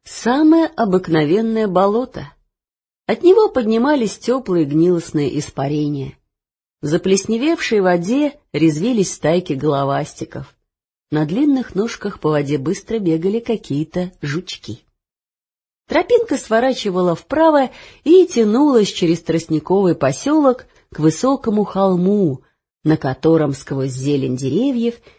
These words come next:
девочка разглядела красивое здание с белыми колоннами. «Наверное, это и есть замок Абажа», решила она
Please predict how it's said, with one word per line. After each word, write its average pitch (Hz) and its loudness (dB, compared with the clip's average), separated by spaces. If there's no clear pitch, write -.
девочка 330 0
разглядела 233 0
красивое 214 -4
здание 202 -2
с 202 -10
белыми 160 0
колоннами. 131 -6
«Наверное, 302 2
это 285 0
и 269 0
есть 233 -2
замок 190 -2
Абажа», 190 -6
решила 143 -4
она 220 0